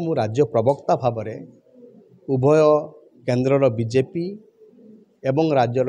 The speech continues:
ବିଜେଡ଼ି ସରକାର ବିରୁଦ୍ଧରେ ବିଭିନ୍ନ ଦୁର୍ନୀତି, ଜନବିରୋଧୀ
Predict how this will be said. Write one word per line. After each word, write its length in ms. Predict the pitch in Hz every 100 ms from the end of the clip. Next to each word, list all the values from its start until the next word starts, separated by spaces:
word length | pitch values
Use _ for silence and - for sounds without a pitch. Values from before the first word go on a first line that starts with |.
| 120
ବିଜେଡ଼ି 280 | 117 131 131
ସରକାର 320 | 117 107 131 135
ବିରୁଦ୍ଧରେ 400 | 117 123 120 110 139 - _ _ _ - - - 123
ବିଭିନ୍ନ 320 | 123 127 139 120 110
ଦୁର୍ନୀତି, 460 | 117 127 139 185 190 214 - - - _ _ _ _ _
ଜନବିରୋଧୀ 800 | 123 123 139 143 123 127 123 123